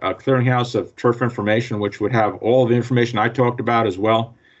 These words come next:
Plus, they can just Google terms now. The Google search engines, Bing and Google,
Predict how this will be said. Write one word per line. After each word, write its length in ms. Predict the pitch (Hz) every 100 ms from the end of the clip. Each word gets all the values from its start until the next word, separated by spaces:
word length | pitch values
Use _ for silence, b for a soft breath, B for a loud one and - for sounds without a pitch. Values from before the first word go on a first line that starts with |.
| b b _
Plus, 240 | 208 214
they 140 | 175
can 120 | 170 156
just 220 | 170 -
Google 340 | 147 180 160
terms 360 | 117 117 104 98
now. 220 | 101 92
The 100 | 92
Google 500 | 95 143 151 135 127
search 340 | - - 147 147
engines, 420 | 147 135 147 135
Bing 380 | 98 127 135 131
and 120 | 104
Google, 520 | - 135 131 131 127